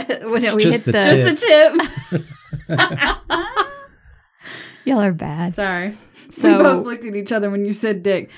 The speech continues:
Speaker 3: <laughs> Further proving our point.
Speaker 2: Save me, she said dick.
Speaker 3: We're twelve-year-old children over here.
Speaker 2: Yeah.
Speaker 1: What are they, what am, what am I doing with these two? Um, no, so anyway, so when they started using drop tuning, when they started going deeper and using those heavier chords,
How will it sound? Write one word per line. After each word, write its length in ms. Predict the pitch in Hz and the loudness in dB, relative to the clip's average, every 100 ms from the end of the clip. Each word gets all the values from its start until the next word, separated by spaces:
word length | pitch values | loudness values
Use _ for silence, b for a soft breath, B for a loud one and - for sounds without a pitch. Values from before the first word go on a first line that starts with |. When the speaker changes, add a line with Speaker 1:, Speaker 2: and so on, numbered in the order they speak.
| B | B
Speaker 3:
<laughs> 120 | 247 233 B B B 190 170 _ | -6 -6 B B B -14 -14 _
Further 300 | 240 240 240 | -2 0 -2
proving 580 | 220 220 208 202 190 - | -2 -2 0 0 -2 -6
our 200 | - 190 | -6 -4
point. 500 | 190 220 196 165 - _ | -4 -4 -2 -2 -4 _
Speaker 2:
Save 460 | - - 302 302 233 | -8 0 4 4 4
me, 180 | 190 | 2
she 200 | 185 240 | 2 2
said 320 | 220 240 220 190 | 2 0 0 0
dick. 260 | 220 208 | 0 -2
Speaker 3:
We're 120 | 240 | -4
twelve-year-old 680 | 247 - 214 202 214 240 233 | -6 -2 -2 0 0 0 -2
children 420 | - 269 233 190 170 | -2 -2 -2 -2 -2
over 160 | 170 | -2
here. 300 | 170 175 170 - 101 | -6 -12 -14 -14 -8
Speaker 2:
Yeah. 260 | 101 107 135 330 330 | -6 -6 -8 -10 -6
Speaker 1:
What 180 | 226 254 | -4 0
are 60 | 226 | 0
they, 100 | 185 | 0
what 140 | 233 | -2
am, 120 | 233 208 | -2 0
what 120 | 233 | 0
am 60 | |
I 60 | 202 | 2
doing 160 | 170 165 | 2 0
with 100 | 170 | 0
these 160 | 170 | -2
two? 180 | 170 170 B B B B B _ _ | -2 -4 B B B B B _ _
Um, 560 | 214 202 185 180 170 175 b b b _ - | -2 0 0 -2 -6 -8 b b b _ -4
no, 300 | 233 190 - | 0 0 -2
so 180 | 226 | -2
anyway, 220 | 226 214 180 | 0 0 -2
so 120 | 208 | -2
when 120 | 214 | 0
they 100 | 208 | 0
started 260 | 202 220 208 | 0 0 0
using 220 | 196 190 | 0 0
drop 260 | 175 170 - | 0 -4 -4
tuning, 420 | 170 160 165 202 | -6 -6 -6 -8
when 100 | 185 | -6
they 60 | 180 | -6
started 300 | 190 180 175 | -4 -4 -2
going 280 | 180 175 175 | -2 0 -2
deeper 480 | 180 170 175 170 165 | -2 -4 -4 -4 -4
and 380 | 170 175 170 180 | -4 -4 -2 -2
using 320 | 180 170 170 | -2 -2 -4
those 180 | 165 170 | -4 -6
heavier 340 | 214 170 165 | -8 -8 -8
chords, 560 | 165 - 175 180 202 | -8 -4 -2 -4 -6